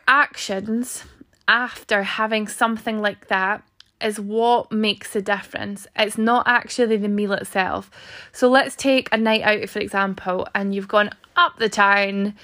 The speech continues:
<laughs> I, I'm, like, li-, like, literally never going up the town anymore. But if you are going out for a few bevies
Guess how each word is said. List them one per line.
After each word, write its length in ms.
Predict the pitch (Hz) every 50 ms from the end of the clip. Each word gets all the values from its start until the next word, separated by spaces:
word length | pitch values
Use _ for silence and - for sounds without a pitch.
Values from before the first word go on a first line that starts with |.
| - - -
<laughs> 960 | - - _ - - - - 214 - - - - - - - _ _ _ -
I, 120 | - - -
I'm, 320 | - - 78 78 76 - - -
like, 220 | - - - - -
li-, 80 | - - - 190 190
like, 200 | 185 175 - - - - _ - _ _
literally 360 | - 185 - - - 185 175 165
never 260 | 160 165 180 170 170
going 160 | - 175 170
up 120 | 170 170
the 80 | - 180
town 200 | - - 180 180
anymore. 300 | 180 175 185 196 220 226
But 420 | 220 - 240 233 - - - - - -
if 200 | 233 214 - -
you 120 | 226 220
are 140 | 220 214 214
going 260 | 214 269 285 330 311
out 200 | 277 269 240 233 -
for 100 | - 233
a 40 | -
few 220 | - 262 277 294
bevies 560 | 294 285 285 277 247 233 208 196 208 220 214